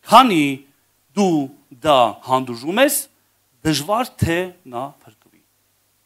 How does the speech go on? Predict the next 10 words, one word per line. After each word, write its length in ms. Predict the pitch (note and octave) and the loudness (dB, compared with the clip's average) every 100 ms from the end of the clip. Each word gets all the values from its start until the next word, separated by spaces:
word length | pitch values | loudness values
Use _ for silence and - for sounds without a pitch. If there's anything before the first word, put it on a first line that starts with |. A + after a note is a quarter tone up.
| _ _ _ _ _ _ _ _ _ _ _ | _ _ _ _ _ _ _ _ _ _ _
Նորից 180 | C3 C3+ | -10 -6
եմ 160 | E3 | -2
ասում, 320 | F3 - C3 A#2+ _ _ _ _ _ _ _ | -2 -2 -12 -14 _ _ _ _ _ _ _
և 100 | C#3 | 0
սա 80 | G3+ | 2
եղբայրներին 500 | F3+ - F3+ F#3 G3 | 2 2 0 0 -2
նույնպես 280 | G3 G#3 E3 | -4 -4 -4
վերաբերվում 480 | E3 D#3 D3+ E3+ - | -6 -6 -8 -10 -18
ա, 20 | _ _ _ _ B2+ | _ _ _ _ -4
բոլորիս, 440 | D#3+ F#3 C#3 G2+ | 0 0 -2 -8